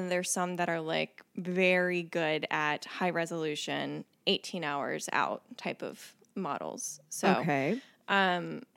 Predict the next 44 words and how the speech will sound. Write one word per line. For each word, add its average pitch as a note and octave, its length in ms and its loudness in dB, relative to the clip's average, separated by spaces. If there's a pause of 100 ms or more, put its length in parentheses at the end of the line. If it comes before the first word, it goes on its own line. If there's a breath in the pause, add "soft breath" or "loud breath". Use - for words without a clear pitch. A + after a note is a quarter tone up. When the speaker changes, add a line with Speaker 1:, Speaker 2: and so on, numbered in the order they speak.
Speaker 2:
And A#3 100 8
is A#3+ 140 10
this D#4 180 4
based G#3 440 10
off G3 180 8
of, F3 160 0
like, E3+ 260 8
we E3+ 120 10
obviously E3 260 4
have, F#3 120 4
like, E3 140 2
satellites, D3 1080 2
Speaker 1:
Mm-hmm. B3 320 0
Speaker 2:
right? D3 260 4
Speaker 1:
So B3 80 8
it's A#3+ 160 6
based G#3+ 240 4
off A#3+ 160 0
of G3 160 -10
current - 260 2
observations, G3+ 680 0
but F#3+ 100 0
it's F#3 180 2
all F#3 160 2
put A3+ 220 -4
into G#3+ 240 -2
these F3+ 220 -4
calculations. - 880 -4
And G#3 180 8
that's A3 320 8
Speaker 2:
Okay. E4+ 40 4
Speaker 1:
what D#4+ 80 6
all D4 160 8
the B3 180 6
math A#3 380 4
and A#3 160 -2
science, C#4 420 0
like, A3 160 2
that's A#3+ 260 2
what C#4+ 60 -2
all A#3+ 140 2
the G#3 100 0
math F#3+ 360 2
and A3 100 -6